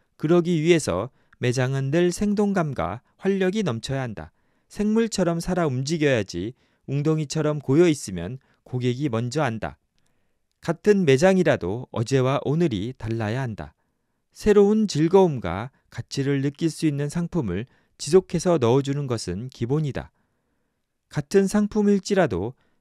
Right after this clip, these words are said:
매일 조금씩 연출과 진열을 바꾸어 줘야 한다. 상품 구성을 자주 바꿔주고 안 되면 매대에 진열된 상품의 위치만 바꿔줘도 매출은 달라진다. 이것이 바로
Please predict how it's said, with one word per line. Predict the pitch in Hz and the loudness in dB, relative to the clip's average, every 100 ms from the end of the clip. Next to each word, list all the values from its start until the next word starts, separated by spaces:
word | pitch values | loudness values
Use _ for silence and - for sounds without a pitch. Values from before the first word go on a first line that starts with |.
| - | 0
매일 | 147 196 190 | 6 6 6
조금씩 | 170 165 160 175 175 170 | 2 0 -2 -2 -2 0
연출과 | 127 139 156 180 110 85 113 | -2 0 0 0 0 -4 -6
진열을 | - 117 110 135 | -6 -4 -2 -2
바꾸어 | 147 117 _ 139 151 | -4 -10 _ -2 -2
줘야 | - 113 135 | -2 -2 -2
한다. | 120 82 76 _ _ _ _ _ _ | -4 -10 -16 _ _ _ _ _ _
상품 | - 196 196 214 220 | -8 -4 -2 0 0
구성을 | 165 139 151 156 | 0 0 0 0
자주 | - 120 110 139 | -2 -4 -4 -4
바꿔주고 | 120 120 - 151 104 85 95 139 _ _ | -4 -4 0 0 0 -6 -6 -8 _ _
안 | - 127 | -8 -4
되면 | 131 135 147 135 | -2 -2 -4 0
매대에 | 123 139 160 87 117 - _ _ | 0 2 2 0 -2 -8 _ _
진열된 | - 131 127 127 147 | -8 -4 -2 -2 -4
상품의 | 143 180 175 170 190 | -4 -8 -6 -2 0
위치만 | 139 135 - 110 101 127 | -2 -6 -6 -6 -6 -10
바꿔줘도 | 113 - 110 104 101 147 104 _ - | -14 -6 -6 -4 -4 -4 -4 _ -12
매출은 | 107 - 117 123 | -12 -10 -8 -8
달라진다. | 127 120 139 143 113 92 80 _ _ _ _ _ _ _ _ _ _ _ | -6 -4 -2 -4 -8 -14 -14 _ _ _ _ _ _ _ _ _ _ _
이것이 | 156 170 190 196 | 0 4 4 4
바로 | 180 165 120 98 | 2 4 4 0